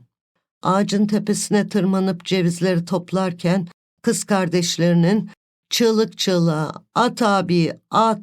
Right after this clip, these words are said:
diye yakalamaya çalışan neşeli çığlıkları çınladı kulaklarında. Sevgi ilaçtı. Yaralarını yüreğindeki sevgiyle yıkayabilenler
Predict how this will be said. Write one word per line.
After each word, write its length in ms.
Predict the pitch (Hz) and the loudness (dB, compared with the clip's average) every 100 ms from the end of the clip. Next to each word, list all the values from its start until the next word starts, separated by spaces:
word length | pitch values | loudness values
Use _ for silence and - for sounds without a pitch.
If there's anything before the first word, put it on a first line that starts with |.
| - _ | -10 _
diye 220 | - 170 165 | -2 0 2
yakalamaya 720 | 175 175 185 185 180 180 175 | 0 0 -2 0 0 0 -2
çalışan 640 | - 160 151 - 147 151 - - | -2 -4 -4 -4 -2 -4 -8 -2
neşeli 480 | 202 202 220 208 214 | 0 2 2 2 0
çığlıkları 720 | - 185 180 175 185 180 170 - | -2 0 -2 -2 -2 -2 -4 -8
çınladı 540 | - - 156 151 147 165 | -12 -6 -2 -4 -6 -8
kulaklarında. 920 | 147 156 160 143 147 143 135 147 - _ _ _ _ _ _ | -4 -4 -4 -4 -4 -4 -6 -8 -8 _ _ _ _ _ _
Sevgi 400 | - 208 202 170 | -4 0 0 0
ilaçtı. 680 | 190 180 175 170 - 135 - _ _ _ _ _ _ _ | 0 0 -2 -4 -8 -12 -14 _ _ _ _ _ _ _
Yaralarını 880 | 185 180 180 175 160 160 139 147 170 - _ - | -2 2 2 2 2 0 -2 -2 -4 -8 _ -2
yüreğindeki 640 | 202 202 196 196 185 175 | 0 2 2 0 -2 -4
sevgiyle 540 | - 196 175 175 190 175 | -2 0 0 0 2 2
yıkayabilenler 1160 | 156 - 170 170 165 170 160 165 156 175 170 | 0 0 0 0 2 2 2 2 2 0 -4